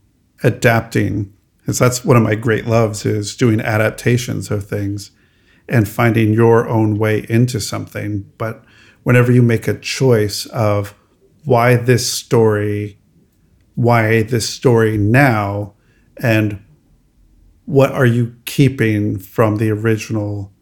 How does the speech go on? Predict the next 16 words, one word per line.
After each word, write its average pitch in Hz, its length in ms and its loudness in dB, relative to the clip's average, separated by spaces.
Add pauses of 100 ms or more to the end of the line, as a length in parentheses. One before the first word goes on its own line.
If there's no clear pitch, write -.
(1120)
and 107 220 0
what 117 120 4
are 110 100 2
you 107 200 -4
leaving 107 420 -2
behind? 104 640 -4 (880)
And 139 140 -2
I 117 60 4
have 120 140 2
a 117 40 2
f-, - 280 -8
hard 143 380 2
time 117 580 0 (340)
jettisoning, 120 720 0 (440)
jettisoning 120 680 0
theme 98 680 -2